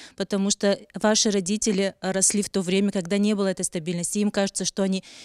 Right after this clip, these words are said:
ме-, пойдут в медицину, педагоги, правоохранители органы. Это там, где вы не останетесь без куска хлеба, там, где у вас всегда будет работа. И о многих профессиях ваши родители даже не знают.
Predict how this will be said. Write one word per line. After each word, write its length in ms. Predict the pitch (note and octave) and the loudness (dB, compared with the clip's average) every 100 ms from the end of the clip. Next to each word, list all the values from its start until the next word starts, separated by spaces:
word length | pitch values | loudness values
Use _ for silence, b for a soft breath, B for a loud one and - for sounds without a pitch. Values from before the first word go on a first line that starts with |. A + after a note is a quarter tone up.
| B | B
ме-, 300 | - G#3 A3 | 2 4 4
пойдут 420 | F#3+ - G3+ G#3 - | 2 -2 -2 0 2
в 40 | |
медицину, 680 | A#3+ A3 - - G3 F3 D#3+ | 2 0 0 0 0 -2 0
педагоги, 840 | A#3+ G#3+ A#3+ D#3+ F3+ F#3 D#3 D#3 B B | 2 4 2 0 -4 -4 -4 -8 B B
правоохранители 680 | G#3 G#3 G#3 A#3+ C4 A#3 A#3 | 0 0 2 2 2 2 0
органы. 400 | G3+ G3 E3+ F3 | 0 -2 -4 -4
Это 200 | A#3+ A#3+ | -2 -2
там, 340 | A3 C#4 D#4+ A#3+ | 0 2 2 0
где 200 | F3+ G#3+ | 0 2
вы 140 | C#4+ | 4
не 100 | C4 | 4
останетесь 440 | A#3 B3 B3 A3+ | 4 4 2 2
без 160 | F3+ G3+ | 0 -2
куска 320 | F#3+ - A3 | -2 -4 -4
хлеба, 420 | - E3+ D#3+ D#3 - B B | -4 -4 -6 -10 -14 B B
там, 200 | A3 B3+ | 2 4
где 340 | B3 A#3 A#3 | 4 2 2
у 100 | A3+ | 2
вас 220 | G3 G#3+ A#3 | 0 2 2
всегда 460 | A#3 F3+ F3 G#3 | 0 -2 0 0
будет 380 | G3 G#3 G3+ A3+ | 0 -2 -2 -2
работа. 500 | G#3+ F3 E3+ - D#3+ B B B | -4 -4 -8 -8 -10 B B B
И 220 | A#3 A#3+ | 0 2
о 80 | G#3+ | 2
многих 400 | A3+ C4 A3+ A3 | 4 4 0 -4
профессиях 680 | A3 A3+ - D#4+ - G3+ G3+ | -6 -4 -2 -2 0 -2 -2
ваши 260 | A3 - | 0 2
родители 400 | G#3+ G#3 B3 G#3 | 0 0 -2 0
даже 360 | G3+ G#3 A3 A#3 | 0 0 2 2
не 160 | G#3+ G#3+ | 2 0
знают. 480 | F#3 G3+ E3+ D3+ | 0 -2 -2 -6